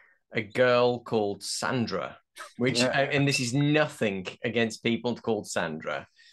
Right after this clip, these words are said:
Speaker 1: but I, I just struck, because we've never seen that name in a Bond <laughs> story before. I was like, "San-, why did he go for Sandra?" <laughs> It just, it just struck me as a little bit odd.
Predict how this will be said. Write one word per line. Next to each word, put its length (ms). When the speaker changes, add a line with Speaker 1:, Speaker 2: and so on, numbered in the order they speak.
Speaker 1:
but 260
I, 320
I 140
just 260
struck, 260
because 220
we've 160
never 180
seen 280
that 160
name 340
in 160
a 100
Bond 440
<laughs> 140
story 300
before. 320
I 120
was 100
like, 200
"San-, 400
why 280
did 140
he 100
go 220
for 120
Sandra?" 720
<laughs> 0
It 100
just, 300
it 160
just 140
struck 180
me 160
as 100
a 60
little 180
bit 140
odd. 320